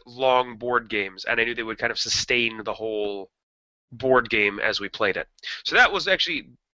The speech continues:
really, to be honest, the only criteria that I based my choices on as to the Let's Play we were going to watch. And I just kinda found the first one that was available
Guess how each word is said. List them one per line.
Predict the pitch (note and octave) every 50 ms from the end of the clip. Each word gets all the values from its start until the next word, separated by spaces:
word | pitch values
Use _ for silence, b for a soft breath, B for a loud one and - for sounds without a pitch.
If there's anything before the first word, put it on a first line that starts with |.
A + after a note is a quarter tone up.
| _ _ _
really, | C#3 C3 C#3 F#3+ G#3 F3+ F#3 E3 C#3+ - _ _ _ _ _ -
to | - D3+
be | D#3 D#3
honest, | D3+ D3 B2+ - - -
the | A#2+ C3+ D3 D3+ D3 -
only | D3 D3+ D#3 D#3+ E3 D3+ C#3 B2+ B2+ A#2+ A#2 A2 G#2+ G#2+ G#2 - _ _ _ _ _ _ _ _ _ _ _ _ _ _
criteria | - - D#3+ D3+ C3+ - - - F#3+ G3+ F#3+ E3+ C#3+ B2+ A#2+ A2+
that | A#2+ A2+
I | A2+ A2
based | G#2 - A#2 A#2 A2 - - B2+
my | A2+ G2+
choices | - - B2 A#2 G#2 - G#2 A2+
on | G#2 G2+
as | F#2+ -
to | - G#2+
the | - G2+
Let's | G#2+ A2 - -
Play | A2 G2+
we | F#2 F2+
were | F#2 F#2+
going | - F#2+ F2+
to | F#2
watch. | F#2+ F#2+ F#2 - - - - b b b b b b b b b b
And | - B2+
I | C3+
just | C3+ -
kinda | D3 B2+
found | - - C3+ B2+
the | A#2 -
first | - - C3+ - - C3
one | B2+ A#2
that | A#2 -
was | A2+ G#2
available | G#2+ G2 A2+ G#2+ G#2 G2+ F2+ F#2 F2 - _